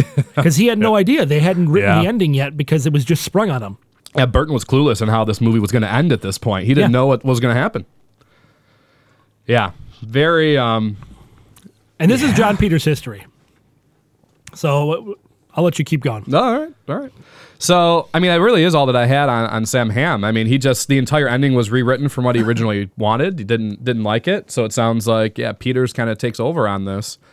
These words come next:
Speaker 1: Um, so we also have Peter Guber, uh, that is the other producer in this film, uh, who is a huge name. So right after Batman comes out, he becomes C E O of Columbia Pictures.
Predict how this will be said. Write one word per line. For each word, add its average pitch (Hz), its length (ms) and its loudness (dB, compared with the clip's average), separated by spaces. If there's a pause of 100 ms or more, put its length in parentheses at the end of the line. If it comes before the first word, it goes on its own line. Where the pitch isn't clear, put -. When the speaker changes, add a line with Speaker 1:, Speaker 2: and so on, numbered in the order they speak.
(380)
Speaker 1:
Um, 101 500 -2 (140)
so 131 200 0
we 135 120 2
also 214 240 0
have 151 120 0
Peter 113 460 -2
Guber, 107 540 -2 (500)
uh, 104 220 0
that 110 100 0
is 107 200 -2
the 110 120 -6
other 120 260 -2
producer 117 540 -2
in 98 80 -4
this 95 220 -6
film, 98 500 -4 (480)
uh, 107 280 0
who 170 200 2
is 123 80 0
a 120 60 0
huge 214 320 -2
name. 107 500 -4
So 113 540 0
right 127 220 -2
after 196 260 0
Batman 127 420 -4
comes 110 300 -4
out, 117 240 -2
he 131 80 -2
becomes 151 400 -4
C - 240 -4 (180)
E - 80 -4
O 110 320 -4
of 98 160 -10
Columbia 113 400 -4
Pictures. - 600 -12